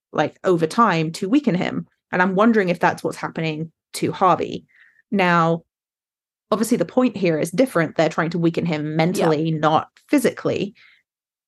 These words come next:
Speaker 1: But clearly we know that it can go in kind of food and drinks and stuff like that undetected.
Speaker 2: Mm-hmm.
Speaker 1: Otherwise, like, Bruce would probably be a pretty suspicious dude.
Speaker 2: Yeah.
Speaker 1: So if there was anything slightly off about what he was eating, he would have picked
Speaker 2: He
Speaker 1: up
Speaker 2: would
Speaker 1: on
Speaker 2: know.
Speaker 1: it. Um, so I'm wondering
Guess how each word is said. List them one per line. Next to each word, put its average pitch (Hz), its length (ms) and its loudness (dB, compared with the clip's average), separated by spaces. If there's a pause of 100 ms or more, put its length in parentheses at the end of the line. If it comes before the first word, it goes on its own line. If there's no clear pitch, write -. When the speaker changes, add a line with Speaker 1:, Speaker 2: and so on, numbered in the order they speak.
(400)
Speaker 1:
But 196 140 -2
clearly 269 360 4
we 202 160 2
know 202 320 4
that 175 120 2
it - 120 -2
can 180 300 -2
go 170 260 4
in 151 160 -4
kind 170 140 -4
of 165 60 -10
food 185 340 4
and 165 100 -4
drinks 175 260 -2
and 175 80 -12
stuff 165 160 -6
like 156 120 0
that 156 160 2
undetected. 165 640 -2
Speaker 2:
Mm-hmm. - 80 -8
Speaker 1:
Otherwise, 160 440 0 (160)
like, - 180 -4
Bruce 247 280 0
would 160 100 -10
probably 220 280 2
be 175 320 0
a 170 180 -2
pretty 175 340 -2
suspicious 175 640 -2 (100)
dude. 180 360 2
Speaker 2:
Yeah. 202 240 2
Speaker 1:
So 185 420 6
if 185 140 2
there 202 80 4
was 196 120 4
anything 185 400 0
slightly 170 340 0
off 175 220 0
about 160 180 2
what 165 140 0
he 185 160 -4
was 160 120 -2
eating, 156 340 -4
he 175 200 -8
would 165 140 -4
have 139 240 -4 (100)
picked - 160 -6
Speaker 2:
He 247 60 2
Speaker 1:
up 208 80 4
Speaker 2:
would 185 80 2
Speaker 1:
on - 80 -6
Speaker 2:
know. 165 240 -2 (800)
Speaker 1:
it. - 60 -4
Um, 170 420 0
so - 220 0
I'm 202 200 2
wondering 175 800 2